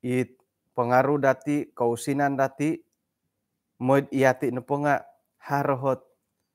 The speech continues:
tugas kadaud isuangget pelayanan da kinorohingan. Oke, jadi, ko kitanan nepo di dati lo dilo nga,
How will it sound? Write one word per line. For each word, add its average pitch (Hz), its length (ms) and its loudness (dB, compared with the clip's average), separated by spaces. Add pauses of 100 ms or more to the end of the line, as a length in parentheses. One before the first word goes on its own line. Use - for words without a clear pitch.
(280)
tugas 139 400 2
kadaud 123 480 2 (160)
isuangget 123 720 -2 (720)
pelayanan 117 560 0
da 107 80 -8
kinorohingan. 101 640 -10 (3250)
Oke, 107 440 -8
jadi, 156 320 4 (2500)
ko 160 160 8
kitanan 147 560 4
nepo 139 160 -2
di 156 80 2
dati 147 320 2
lo 139 80 -2
dilo 131 400 2
nga, 156 160 6